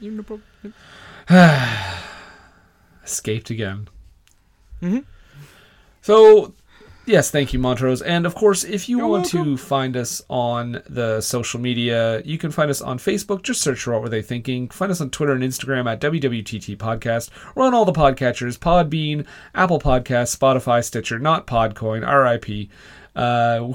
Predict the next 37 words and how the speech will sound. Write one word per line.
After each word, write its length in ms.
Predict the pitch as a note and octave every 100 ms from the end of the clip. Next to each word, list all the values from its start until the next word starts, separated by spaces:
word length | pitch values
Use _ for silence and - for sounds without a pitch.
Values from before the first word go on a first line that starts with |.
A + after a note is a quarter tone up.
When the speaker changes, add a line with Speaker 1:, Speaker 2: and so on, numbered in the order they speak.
| D#3
Speaker 2:
we're 100 | D3
also 400 | C#3 D3 - C#3+
on 320 | C#3 C3 B2+
patreon 600 | - G#3 G3 F3 D#3 D3
dot 220 | C#3 B2+
com 400 | - B2 A#2+ B2
slash 380 | A#2+ A2+ G#2 G#2
W 200 | A2 A2+
W 280 | A2 A2 G#2+
T 220 | G#2 A2 G#2
T 180 | G#2+
podcast. 640 | G#2 D3 D3+ D3 D3 C#3 -
You 40 | B2
can 80 |
sign 220 | A2 A2+ A2
up 60 |
for 100 | A2+
lots 200 | G#2+ G#2
of 40 | -
cool 160 | A#2
things 280 | A2+ B2 B2
on 300 | - E3+ F3
there. 260 | C3+ C3 B2+ - -
We 120 | - G#3+
have 100 | G#3+
several 280 | C#4 C4+
bonus 320 | F3+ E3+ F3 E3+
episodes 440 | D3+ D3 D#3+ D3
on 160 | D#3 D#3+
there 100 | D#3
right 160 | D#3+
now, 220 | E3+ F3+
actually. 320 | B2 - B2 A#2
Rocky 340 | A#2+ B2 C3
Five, 400 | - D3 D3+ D3
Justice 460 | C3+ C#3 - B2+ C#3+
League, 420 | C#3 C#3+ C3